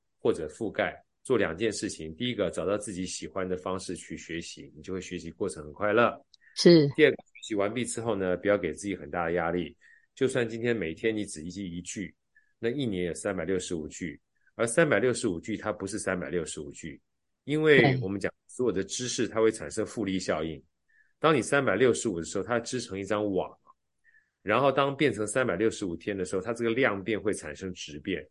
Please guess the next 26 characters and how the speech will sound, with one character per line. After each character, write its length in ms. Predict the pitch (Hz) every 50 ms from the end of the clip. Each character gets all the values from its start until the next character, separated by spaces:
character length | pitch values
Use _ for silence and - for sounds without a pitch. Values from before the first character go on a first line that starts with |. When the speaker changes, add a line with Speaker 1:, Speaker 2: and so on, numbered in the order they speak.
| _ _ _ _ _ _
Speaker 1:
你 100 | - 95
会 140 | 98 135 139
对 180 | 139 - 151 131
很 340 | 135 - - 92 80 76 80
多 280 | - 110 117 117 117 117
触 300 | 113 - - - 165 131
类 200 | 123 123 117 98
旁 240 | 95 - - 90 92
通 120 | 92 104 104
的 80 | 98
知 220 | 98 - - 98 95
识 260 | - - 98 82 71
你 60 | 71
就 160 | - - 87
会 80 | 87 85
开 220 | - - - 82
窍。 280 | 82 - - - 82 71 - _ _ _ _ _ _ _ _ _ -
Speaker 2:
是。 280 | - - 175 156 139 131
Speaker 1:
而 80 | 127 110
当 160 | 107 147 147
你 60 | 147
开 240 | 147 _ _ - 135 - -
窍 180 | - 147 127 98
的 40 | 98
时 140 | - -
候， 280 | 87 92 98 85 78